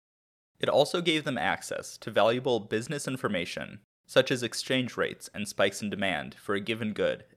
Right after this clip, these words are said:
in a given location. So while I will be focusing on this one family, the Rapondi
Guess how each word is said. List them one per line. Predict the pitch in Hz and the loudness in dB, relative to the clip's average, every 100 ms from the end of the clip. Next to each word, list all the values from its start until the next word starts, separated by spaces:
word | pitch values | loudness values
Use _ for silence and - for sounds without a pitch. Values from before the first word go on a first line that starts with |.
| - | -6
in | 104 | -4
a | |
given | 95 92 90 | -4 -4 -4
location. | 78 71 76 71 - - - _ _ _ _ _ _ | -6 -6 -8 -10 -14 -18 -20 _ _ _ _ _ _
So | - 156 | -2 2
while | 143 156 | 6 8
I | 160 | 8
will | 127 120 156 | 6 2 -2
be | 185 | -4
focusing | - 143 135 123 104 98 104 | 0 0 0 -2 -4 -4 -6
on | 107 104 | -6 -4
this | 110 - | -4 -4
one | 120 120 135 | -4 -2 -2
family, | 135 90 82 67 50 - _ _ | -2 -4 -2 -6 -10 -14 _ _
the | - | -2
Rapondi | 104 101 - 135 117 76 67 | 0 2 2 2 0 -4 -8